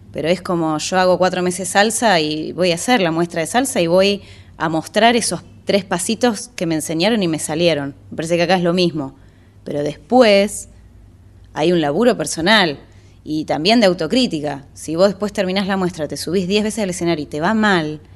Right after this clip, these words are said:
eso también es algo importante de enseñar. Digo, bueno, eh,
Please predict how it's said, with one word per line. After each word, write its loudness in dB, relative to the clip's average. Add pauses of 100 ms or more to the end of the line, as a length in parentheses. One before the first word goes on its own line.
(160)
eso -4
también 2
es -2
algo -2
importante -2
de -6
enseñar. -6 (920)
Digo, -4
bueno, -4 (160)
eh, -18